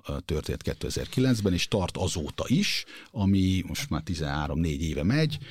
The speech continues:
Ö, aztán, hogy ebből mennyi lesz még, azt nem tudom. Ö, én is egy kicsit azért érzem, hogy, hogy azért ez, ez egy nyugdíjas állás, sem a sport, sem a sportvezetés, tehát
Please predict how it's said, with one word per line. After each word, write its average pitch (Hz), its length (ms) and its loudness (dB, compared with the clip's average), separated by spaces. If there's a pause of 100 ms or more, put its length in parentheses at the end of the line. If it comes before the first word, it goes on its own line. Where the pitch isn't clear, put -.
(240)
Ö, 87 460 2
aztán, 90 280 2
hogy 107 100 6
ebből 117 180 6
mennyi 139 160 6
lesz 104 280 2
még, 95 340 4
azt - 220 -4
nem 110 160 6
tudom. 147 480 4 (320)
Ö, 92 380 4
én 98 240 2
is 104 140 2
egy 95 60 0
kicsit 98 240 2
azért 87 200 2
érzem, 82 360 2
hogy, 80 340 -2
hogy 87 160 -2
azért 85 240 0
ez, 87 240 0
ez 90 140 0
egy 98 220 4
nyugdíjas 80 500 0
állás, 73 540 -2
sem 85 140 0
a 73 40 -4
sport, 80 360 -2
sem 82 120 -2
a 78 40 -2
sportvezetés, 78 840 -2
tehát - 260 -6